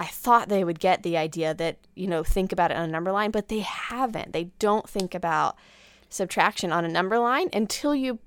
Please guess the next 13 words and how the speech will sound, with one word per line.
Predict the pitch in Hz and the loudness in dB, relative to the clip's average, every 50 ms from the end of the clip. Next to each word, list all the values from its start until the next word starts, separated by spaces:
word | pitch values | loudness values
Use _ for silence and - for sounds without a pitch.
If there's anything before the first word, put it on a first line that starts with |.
| - - - | -8 -4 -2
until | 226 226 226 - 277 269 | 0 0 0 -2 -2 -2
you | 254 254 | -2 -2
show | 247 - - 185 180 254 311 | -4 -4 -2 -2 -2 -2 -2
them, | - - - - 165 | -4 -6 -6 -6 -4
and | 165 165 | -4 -4
it's | 165 - - - | -4 -4 -4 -4
not | 220 190 185 180 196 - - | -2 -2 0 0 -2 -2 -4
part | - - 214 185 190 180 180 | -2 0 2 2 2 4 4
of | 170 170 170 165 - - - - - - - - - - _ _ | 4 2 2 0 -4 -10 -18 -20 -20 -20 -20 -20 -20 -20 _ _
their | - 175 180 190 180 180 185 180 | -6 0 4 4 6 6 4 2
experience. | - 175 - - - - - 202 214 196 170 151 - - - - | 0 -2 -4 -6 -6 -4 -2 0 0 0 0 -2 -6 -6 -4 0
So | - 175 175 165 156 156 - - - - - - - - _ - _ - - - | 2 4 4 4 2 0 -2 -6 -14 -20 -20 -20 -20 -20 _ -20 _ -20 -20 -10
if, | - - 202 190 185 180 - - | 0 4 6 6 6 4 0 -8